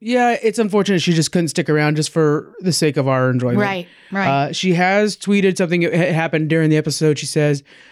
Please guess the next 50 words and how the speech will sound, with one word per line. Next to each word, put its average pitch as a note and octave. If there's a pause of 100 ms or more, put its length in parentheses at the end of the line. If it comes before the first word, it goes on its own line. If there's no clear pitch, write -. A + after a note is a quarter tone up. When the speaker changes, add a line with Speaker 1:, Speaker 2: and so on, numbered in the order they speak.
(120)
Speaker 1:
"I D3
know F#3
my A3+
strengths. G#3
I D#3+
know E3+
my E3
weaknesses. D3
Whether E3+
it E3+
was D#3
right E3
or G3
wrong E3+
in D#3+
your D#3+
eyes, C#3 (480)
it C#3+
was D3+
my D3+
decision. C3 (100)
I D#3+
stand F3+
behind F#3
my F#3
decision. F#3+
Edge D#3
of F3
Extinction E3+
was C3+
not C3+
for D3
me." C3 (500)
Uh, D3+
she's F3+
been G#3
getting C4+
a A#3+
lot A#3+
of A3+
support, G#3+ (160)
uh, F#3+
from F#3
her F3
superfans E3+
and F3+
from, F3
like, D#3+
Michelle, D#3+
uh, D3